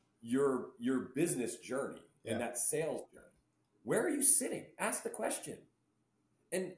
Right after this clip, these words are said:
Speaker 1: and, and what's unfortunate is a lot of people, even on the other side of that, are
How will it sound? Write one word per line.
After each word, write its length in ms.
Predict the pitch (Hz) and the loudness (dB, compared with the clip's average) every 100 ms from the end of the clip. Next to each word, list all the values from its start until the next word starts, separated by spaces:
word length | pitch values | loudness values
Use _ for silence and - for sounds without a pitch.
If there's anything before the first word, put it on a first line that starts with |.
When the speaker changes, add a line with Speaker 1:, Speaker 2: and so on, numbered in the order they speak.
| 196 | -6
Speaker 1:
and, 100 | 190 - | -6 -4
and 200 | 180 - - | -4 -6 -8
what's 200 | 165 165 | -4 0
unfortunate 720 | 170 151 208 254 - 127 123 123 | -2 0 -2 -2 -4 -2 -2 -4
is 420 | 139 131 123 120 - | -2 0 -2 -2 -6
a 40 | |
lot 260 | 123 139 160 | -2 0 -2
of 80 | 156 | -2
people, 280 | 156 135 123 | -6 -2 -2
even 200 | 123 120 | -2 -4
on 100 | 110 | -2
the 140 | 101 101 | -4 -6
other 220 | 110 120 | -6 -4
side 320 | - 110 123 | -4 -4 -2
of 100 | 123 87 | -2 -4
that, 280 | 78 78 - _ _ - | -8 -8 -14 _ _ -2
are 280 | 110 104 | 0 2